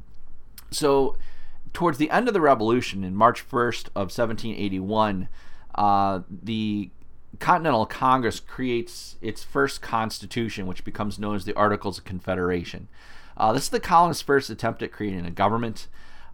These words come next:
Uh, it does not go very well, I'll be quite honest. Uh, the colonists, uh, now the American citizens, uh, went from having a government with too much power under the English king,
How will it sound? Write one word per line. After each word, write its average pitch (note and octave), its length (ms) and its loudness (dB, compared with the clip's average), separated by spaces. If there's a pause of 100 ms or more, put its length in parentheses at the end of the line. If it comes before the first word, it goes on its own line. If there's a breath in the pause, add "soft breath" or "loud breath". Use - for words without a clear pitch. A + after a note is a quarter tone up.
(100)
Uh, A#2 240 6
it G#2+ 120 -2
does A#2+ 180 4
not C#3 240 4
go A2+ 220 6
very G2 260 4
well, F2+ 400 -2 (260)
I'll F#2 60 -6
be F#2 160 -6
quite F#2+ 320 0
honest. - 560 -6
Uh, F#2+ 300 -4
the G2+ 80 -6
colonists, D3+ 800 2
uh, F#2+ 380 2 (180)
now G2+ 180 4
the G2+ 80 0
American G2+ 720 0
citizens, A#2+ 680 -2 (520 soft breath)
uh, A2+ 280 2
went D3+ 220 4
from D3 160 0
having C3+ 260 2
a A2+ 60 2
government C3 400 4
with G#2+ 180 -2
too A#2+ 200 -2
much B2+ 260 4
power D#3+ 340 2
under A2 160 -2
the G2 140 -6
English F#2+ 340 -4
king, C#3 460 -2